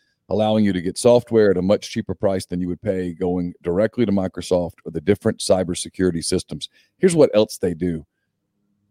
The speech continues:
We, uh, like I told you, we stream eleven hours. I switched to a, uh, a, a different computer, a different network, uh, doing a lot of things to try to, uh,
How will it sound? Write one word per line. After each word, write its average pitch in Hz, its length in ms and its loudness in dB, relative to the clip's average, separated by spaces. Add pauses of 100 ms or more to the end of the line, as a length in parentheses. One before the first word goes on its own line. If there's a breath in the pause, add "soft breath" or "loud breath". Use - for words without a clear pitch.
(100)
We, 135 360 8
uh, 110 260 6
like 104 260 -2
I 117 60 2
told 117 240 4
you, 98 40 2
we 117 160 4
stream 113 460 2
eleven 98 320 2
hours. 90 500 -6 (200)
I 104 160 -2
switched - 500 -6 (140)
to 104 180 -2
a, 92 240 0
uh, 87 300 -4
a, 95 240 -6
a 95 40 0
different - 280 -2
computer, 123 640 2
a 90 80 -6
different 98 320 0
network, 113 640 4 (680)
uh, 92 260 -4
doing 113 260 6
a 98 60 4
lot 113 300 2
of 107 100 -2
things 104 480 0
to 101 100 -6
try 101 300 0
to, 92 320 -4
uh, 87 220 -8